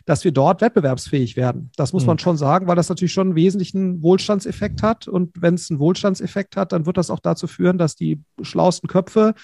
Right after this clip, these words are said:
Speaker 1: tendenziell natürlich eher dahin gehen, wo, äh, wo, wo das Leben sozusagen, der, der, der, der Wohlst-, die Wohlstandsentwicklung, die persönliche auch einen gewissen Rückenwind hat.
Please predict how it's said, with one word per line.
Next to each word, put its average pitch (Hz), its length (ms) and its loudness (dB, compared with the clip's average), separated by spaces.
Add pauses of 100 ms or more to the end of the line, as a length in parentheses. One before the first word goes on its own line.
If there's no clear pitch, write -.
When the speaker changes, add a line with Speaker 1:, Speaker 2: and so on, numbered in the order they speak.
(380)
Speaker 1:
tendenziell 180 460 0
natürlich 180 400 -2
eher 180 120 0
dahin 185 360 0
gehen, 190 420 -2
wo, 190 500 2
äh, 185 320 -2
wo, 98 380 -6
wo 175 100 -2
das 170 200 -2
Leben 180 420 0
sozusagen, 170 580 -2
der, 160 200 -6
der, 165 160 -4
der, 180 180 -8
der 165 240 -6
Wohlst-, 196 360 2
die 165 100 -2
Wohlstandsentwicklung, 180 720 -2
die 165 100 -2
persönliche 175 500 -2
auch 170 80 -2
einen 170 80 -2
gewissen 170 280 -4
Rückenwind 139 480 -2
hat. 156 240 0